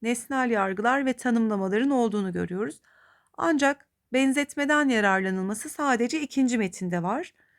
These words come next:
Burada son cümlede, "Ayrıca bu türün diğer tavşanlardan farklı olarak iri gözleri ve kanguru gibi uzun bacakları vardır." cümlesinde benzetmeden yararlanıldığı için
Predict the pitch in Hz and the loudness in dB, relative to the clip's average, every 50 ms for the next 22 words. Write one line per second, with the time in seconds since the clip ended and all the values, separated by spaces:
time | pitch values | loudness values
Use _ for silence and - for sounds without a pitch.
0 | _ _ _ _ _ _ _ - 359 330 254 202 226 240 294 311 - - 269 262 | _ _ _ _ _ _ _ -2 2 2 2 4 4 2 0 -2 -2 0 0 2
1 | 247 208 202 196 185 175 165 202 240 302 320 _ _ _ _ _ _ _ _ - | 0 0 0 0 0 0 0 0 -2 -2 -4 _ _ _ _ _ _ _ _ -6
2 | - 302 330 349 349 330 277 208 - 233 226 285 285 - - 247 220 214 220 220 | -4 -2 0 0 0 0 0 0 0 -2 -2 -2 -6 -6 -6 -4 -2 -2 0 0
3 | 277 294 302 311 302 - 269 262 247 233 - - 226 214 202 196 196 190 190 190 | 2 2 2 2 0 -2 -2 -2 -2 -2 -2 -2 -2 -2 0 0 0 0 0 -2
4 | 185 190 185 - - 202 202 208 - - 285 294 269 233 220 226 254 269 - - | -2 -4 -4 -4 -2 -2 -2 -2 -4 -6 -4 -2 0 2 2 2 2 0 -2 -6
5 | 269 262 285 269 247 233 196 190 175 180 196 202 240 269 277 269 - 269 277 285 | -6 -4 -2 0 0 0 0 0 0 0 0 0 0 0 -2 -2 -2 0 0 2
6 | 277 269 294 294 320 269 233 202 226 254 262 240 240 262 254 240 226 220 220 214 | 2 2 2 0 0 0 -2 -4 -4 -4 -4 0 2 2 4 4 4 2 2 0
7 | 214 220 - 233 240 262 233 220 202 196 190 175 185 190 180 - 254 254 233 190 | 0 -2 -4 -4 -2 0 0 2 2 2 0 -2 -2 -6 -4 -2 -2 0 0 0
8 | 180 - - 175 170 185 226 285 - _ _ _ _ _ _ _ _ _ - 262 | -2 -4 -4 -4 -2 0 0 -2 -2 _ _ _ _ _ _ _ _ _ -2 2
9 | 277 269 254 226 226 202 - - 196 190 180 185 180 180 185 208 233 247 254 240 | 2 4 4 2 0 0 -2 -6 -6 -2 0 2 2 2 0 0 0 2 4 4
10 | 247 247 240 240 240 247 240 214 247 240 240 - 277 302 320 | 4 4 2 0 0 0 -2 -2 -4 -4 -4 -6 -6 -6 -8